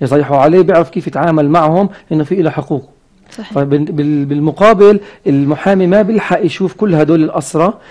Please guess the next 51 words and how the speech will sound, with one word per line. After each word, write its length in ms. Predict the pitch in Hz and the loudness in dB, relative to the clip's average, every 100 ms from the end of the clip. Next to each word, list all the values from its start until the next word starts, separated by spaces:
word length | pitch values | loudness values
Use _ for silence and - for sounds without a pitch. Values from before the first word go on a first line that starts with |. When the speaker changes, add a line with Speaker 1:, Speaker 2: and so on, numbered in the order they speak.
| - - | -20 -6
Speaker 2:
لكثرة 400 | 226 180 196 190 | 0 2 2 0
Speaker 1:
بالم-، 100 | 180 | -4
Speaker 2:
عدد. 100 | 160 | 0
Speaker 1:
بالضبط. 400 | 165 131 127 123 - - | 0 2 0 0 -10 -12
بشو، 340 | 156 147 175 214 | -6 -4 -2 -2
شو 140 | 214 | 0
بصير؟ 400 | 214 214 190 202 196 | -2 0 2 2 0
المخابرات 640 | 170 - 160 170 202 202 | -4 0 0 2 2 0
اللي 220 | 156 156 | -2 0
بالتحقيق 600 | 156 202 185 - 170 190 185 - - | 0 0 -4 -2 0 0 -2 -12 -6
بيتصلوا 440 | 147 143 214 - | -6 -4 -4 0
على 120 | 165 156 | 2 2
محامي 360 | 156 190 185 | 0 -2 0
من 140 | 180 214 | 0 0
الدولة 360 | 160 185 175 | 2 2 2
الإسرائيلية، 720 | 175 - 175 185 156 170 233 - - - | 0 -4 -4 -2 -2 0 0 -2 -14 -8
بيجيبوه 480 | 147 170 170 196 | -2 -2 -2 0
قال 160 | 190 190 | 2 2
يحكي 260 | 185 - 170 | -2 -2 0
مع 160 | 151 | 0
الطفل. 360 | 135 - - 123 - _ _ _ _ _ _ | -2 -6 -8 -8 -8 _ _ _ _ _ _
شو 180 | - 247 | -4 -2
إح-، 140 | 156 | -4
يعني 240 | 190 147 | -2 -2
طبعًا 240 | 135 156 143 | 0 0 0
يمي-، 480 | 147 170 233 165 151 | 2 0 -2 -4 -2
شو 140 | 208 | 2
دي، 260 | 190 180 160 | 2 2 0
شو 140 | 226 | -2
دي 100 | 220 | 0
يحكي 220 | 214 - | 0 0
مع 120 | 170 | 0
الطفل؟ 300 | 156 - - | 0 0 -2
شو 100 | 269 | 2
بده 0 | |
Speaker 2:
بطبيعة 200 | 302 339 | 4 6
Speaker 1:
يساعده؟ 200 | 311 285 | 6 6
Speaker 2:
الحال 200 | 269 294 | 4 2
يعني 300 | 277 262 269 | 2 0 -2
ال-، 240 | - 254 - | -4 -6 -4
النهج 380 | 262 330 277 240 | 0 0 0 2
معروف. 420 | 285 269 143 170 | 2 2 0 2
Speaker 1:
مية 240 | 190 180 | 4 4
في 80 | 147 | 4
المية. 300 | 143 131 131 | 0 0 -2
فعشان 400 | 135 139 131 170 | 0 -2 0 0
هيك 160 | 185 - | 0 -2
إحنا 200 | - 156 | -4 -4
بنقول 360 | 156 202 160 | -2 -2 -4
في 180 | 135 160 | -4 -6
تقصير، 540 | 147 139 - 180 147 | -4 -6 -2 0 0